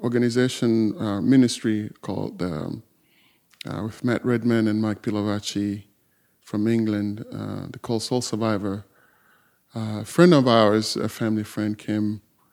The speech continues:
and, uh, he invited us, invited me and my older sister t-,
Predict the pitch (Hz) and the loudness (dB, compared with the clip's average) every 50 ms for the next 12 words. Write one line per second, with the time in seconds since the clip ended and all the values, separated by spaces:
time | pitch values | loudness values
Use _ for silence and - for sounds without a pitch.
0 | _ _ _ _ _ _ _ - - 104 107 107 104 101 98 98 101 98 98 101 | _ _ _ _ _ _ _ -12 -10 -8 -8 -6 -6 -6 -6 -6 -6 -8 -8 -8
1 | 107 107 107 104 - _ _ _ _ _ _ _ _ _ _ _ _ _ _ _ | -10 -12 -14 -16 -20 _ _ _ _ _ _ _ _ _ _ _ _ _ _ _
2 | _ _ _ _ _ _ _ _ - - 117 120 117 113 110 107 110 113 117 110 | _ _ _ _ _ _ _ _ -16 -10 -6 -4 -2 0 0 0 -2 -2 -2 -2
3 | 117 117 117 110 110 101 107 107 107 - - - 107 113 113 123 123 120 113 104 | 0 0 0 0 0 0 0 -2 -4 -4 -4 -2 -2 -2 0 2 2 2 2 2
4 | 113 117 117 113 110 107 107 98 98 - - 104 110 107 107 - - - 107 - | 2 2 2 2 2 2 0 0 -2 -4 -4 -4 -4 -4 -4 -6 -6 -8 -8 -8
5 | - - 90 101 110 - - _ _ _ _ _ | -6 -6 -6 -6 -6 -8 -12 _ _ _ _ _